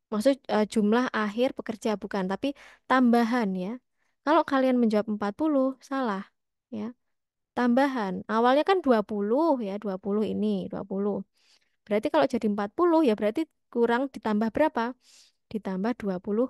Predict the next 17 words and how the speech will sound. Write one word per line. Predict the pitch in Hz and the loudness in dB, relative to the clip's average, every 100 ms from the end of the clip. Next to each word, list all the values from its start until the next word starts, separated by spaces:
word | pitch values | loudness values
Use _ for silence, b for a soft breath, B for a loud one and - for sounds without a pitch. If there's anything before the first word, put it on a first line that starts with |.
| - | -4
orang | 185 180 170 196 - - | -10 -8 -10 -12 -16 -12
ya. | 190 208 | -10 -8
Jawabannya | 208 190 196 220 | -6 -4 -2 0
yang | 208 214 247 B B B B _ | 0 -2 -6 B B B B _
D. | 226 202 196 196 _ _ _ _ _ _ _ _ _ _ _ _ _ _ | 0 0 -2 -10 _ _ _ _ _ _ _ _ _ _ _ _ _ _
Dilihat | 214 214 214 | 0 2 2
pertanyaannya, | - 208 208 294 330 294 269 | 0 2 2 2 2 0 0
karena | 233 302 | -2 0
biasanya | 233 254 277 | 0 0 -2
pertanyaan | - 214 226 302 | -2 -2 -2 -2
juga, | 240 208 196 190 196 214 | -4 -2 -2 -4 -6 -6
eh, | 190 190 185 190 | -4 -4 -4 -4
beda-beda. | 196 196 262 294 220 208 220 - | -4 2 2 4 2 2 -4 -8
Ada | 190 262 | -4 -2
pertanyaan | - 208 196 233 262 | -2 0 0 0 0
yang | 208 220 233 _ _ _ | 0 -2 -6 _ _ _
berapa | - 214 202 202 285 311 | -4 -2 -2 -2 0 0